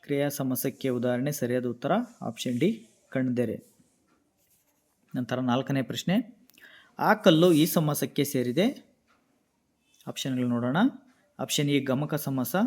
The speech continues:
ಆಪ್ಷನ್ ಬಿ ಕ್ರಿಯಾ ಸಮಾಸ, ಆಪ್ಷನ್ ಸಿ ಅಂಶಿ ಸಮಾಸ, ಆಪ್ಷನ್ ಡಿ ದ್ವಂದ್ವ ಸಮಾಸ. ಆ ಕಲ್ಲು ಸರಿಯಾದ ಉತ್ತರ, ಆ ಕಲ್ಲು ಬಂದು ಗಮಕ ಸಮಾಸ. ಸರಿಯಾದ ಉತ್ತರ ಆಪ್ಷನ್ ಎ ಗಮಕ ಸಮಾಸ.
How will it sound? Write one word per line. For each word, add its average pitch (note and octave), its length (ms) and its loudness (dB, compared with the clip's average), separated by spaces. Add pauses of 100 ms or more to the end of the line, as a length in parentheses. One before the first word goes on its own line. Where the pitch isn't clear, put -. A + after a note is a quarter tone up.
(460)
ಆಪ್ಷನ್ C#3 320 -4
ಬಿ C#3 100 0
ಕ್ರಿಯಾ C#3+ 300 0
ಸಮಾಸ, C3 400 -4 (960)
ಆಪ್ಷನ್ C#3+ 300 -2
ಸಿ C#3 240 2
ಅಂಶಿ B2+ 300 -2
ಸಮಾಸ, C3+ 380 -4 (280)
ಆಪ್ಷನ್ C3+ 340 -4
ಡಿ C#3 280 -4
ದ್ವಂದ್ವ C3 320 -2
ಸಮಾಸ. C3+ 440 -4 (1700)
ಆ G#2+ 140 -4
ಕಲ್ಲು C3+ 720 -4 (960)
ಸರಿಯಾದ C3 360 -2
ಉತ್ತರ, B2 340 -4 (320)
ಆ C#3 120 -4
ಕಲ್ಲು B2 320 -2
ಬಂದು C3 480 -4 (160)
ಗಮಕ C3+ 260 -4
ಸಮಾಸ. A#2+ 440 -4 (760)
ಸರಿಯಾದ C3 320 -4
ಉತ್ತರ B2+ 280 -6
ಆಪ್ಷನ್ D3 400 -6
ಎ D#3+ 120 -2
ಗಮಕ C3 340 -4
ಸಮಾಸ. B2+ 440 -4